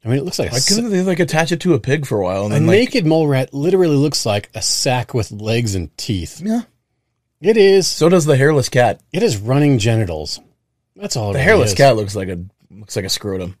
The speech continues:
Speaker 1: Yeah, it
Speaker 2: Let's
Speaker 1: really
Speaker 2: be
Speaker 1: do-
Speaker 2: honest.
Speaker 1: it totally does, dude. That's so weird
Speaker 2: I
Speaker 1: to me.
Speaker 2: said scrotum on this show. I'm st-, I'm the one over here trying to stay professional and using scientific terms, but
Speaker 1: I said
Speaker 2: Yeah.
Speaker 1: drippy, drippy.
Speaker 2: Yeah, <laughs> I said s-
Speaker 1: So, okay,
Speaker 2: Yeah.
Speaker 1: we've discussed the fact that,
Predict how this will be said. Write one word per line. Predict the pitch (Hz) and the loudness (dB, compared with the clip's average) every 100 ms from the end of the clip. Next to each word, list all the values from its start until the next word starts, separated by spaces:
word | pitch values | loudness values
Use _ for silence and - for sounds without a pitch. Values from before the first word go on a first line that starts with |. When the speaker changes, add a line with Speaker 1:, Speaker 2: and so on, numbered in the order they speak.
| _ | _
Speaker 1:
Yeah, | 107 98 | -4 -2
it | 87 | -2
Speaker 2:
Let's | - | -2
Speaker 1:
really | 143 | 0
Speaker 2:
be | 131 | 2
Speaker 1:
do- | 104 | 0
Speaker 2:
honest. | 98 95 | -2 -2
Speaker 1:
it | 85 - | -4 -6
totally | 98 82 78 | -6 -6 -6
does, | 82 78 | -8 -10
dude. | - 80 80 _ _ _ _ _ _ _ _ _ _ _ | -10 -14 -14 _ _ _ _ _ _ _ _ _ _ _
That's | 120 101 | -16 -10
so | - 87 | -8 -8
weird | 82 | -6
Speaker 2:
I | 101 | -2
Speaker 1:
to | |
me. | 135 | -2
Speaker 2:
said | - 131 | 0 -2
scrotum | - - 107 101 | -2 -2 -2 -2
on | 95 | -4
this | 98 98 | -6 -8
show. | - 85 82 _ _ _ _ _ - | -8 -10 -10 _ _ _ _ _ -10
I'm | 131 | -4
st-, | - 208 | 2 4
I'm | 170 247 | 6 4
the | |
one | 294 269 | 6 8
over | 240 | 8
here | 208 | 6
trying | 190 220 | 6 4
to | |
stay | 185 196 | 6 4
professional | 190 151 - 160 - 143 131 | 4 2 6 6 6 4 4
and | 127 | 6
using | 147 143 | 4 4
scientific | 123 139 135 135 131 120 | 4 6 6 4 0 -2
terms, | - 113 101 95 | -2 -2 -2 -4
but | - 101 95 82 - _ 85 _ _ _ | -8 -6 -6 -10 -20 _ -20 _ _ _
Speaker 1:
I | 95 | -6
said | 101 160 139 | -4 -2 -2
Speaker 2:
Yeah. | |
Speaker 1:
drippy, | 117 143 170 | -2 -2 -2
drippy. | 143 185 - 87 - | -4 -6 -6 -12 -12
Speaker 2:
Yeah, | 92 85 110 - - | -10 -8 -8 -10 -16
<laughs> | - | -20
I | - | -10
said | - - 147 113 | -6 -4 -2 -4
s- | - - - _ _ | -6 -12 -14 _ _
Speaker 1:
So, | - 202 196 190 - | 2 6 6 4 -2
okay, | 170 131 | 0 0
Speaker 2:
Yeah. | - | 2
Speaker 1:
we've | 185 165 | 0 0
discussed | 180 - 214 202 | -2 -2 -2 -2
the | 165 | -4
fact | 185 170 143 | -2 0 -2
that, | - | -4